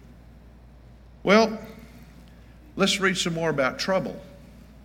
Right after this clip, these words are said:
James five thirteen.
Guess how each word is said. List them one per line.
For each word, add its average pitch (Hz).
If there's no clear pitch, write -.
James 175
five 165
thirteen. 156